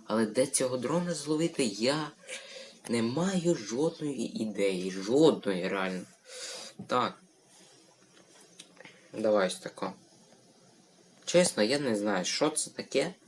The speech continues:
А, о, Легі я не дивився по цінам, тому я не знаю, що він мені втулив, але три тисячі я, звісно, провтикався.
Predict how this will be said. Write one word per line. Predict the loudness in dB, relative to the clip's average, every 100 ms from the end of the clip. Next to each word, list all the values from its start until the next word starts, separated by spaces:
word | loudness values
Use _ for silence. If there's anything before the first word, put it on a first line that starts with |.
| -20 -20 -20 -20 -20 _ _ -10
А, | -8 -6 -6 -6 -6
о, | -8 -8 -4
Легі | 4 8 8 8
я | 4 4
не | 4
дивився | 4 2 0 -2
по | -6 -2
цінам, | 0 2 0
тому | 0 2 2 2 -6 -20 0
я | 6
не | 8 8
знаю, | 6 2
що | 2 2
він |
мені | 2 -2 -4
втулив, | 2 6 6 6
але | 2 2
три | 2 0
тисячі | 2 0 2 2
я, |
звісно, | 2 -2 -6 -4
провтикався. | -4 -2 -2 -2 -6 -6 -8 -12